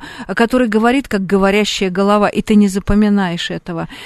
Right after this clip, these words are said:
Это правда что-то про личное, это правда про контакт.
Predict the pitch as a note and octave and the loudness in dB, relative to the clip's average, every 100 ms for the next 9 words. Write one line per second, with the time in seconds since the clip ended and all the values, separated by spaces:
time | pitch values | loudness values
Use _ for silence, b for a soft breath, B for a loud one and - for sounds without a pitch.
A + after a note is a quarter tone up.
0 | B - A#3+ D4 E4+ F#4 C#4+ D4+ - D#4+ | B -2 0 2 4 2 2 -4 -2 -2
1 | C#4 B3+ A#3 A#3+ A#3 A3 - G3+ F3+ - | 0 0 2 4 2 0 -2 -4 -2 0
2 | C4 B3 A3 D#4+ B3+ B3 A#3 A3 A3 G#3 | 0 0 0 2 0 -2 -2 0 0 0
3 | G#3+ F3 - - | -2 -4 -6 -20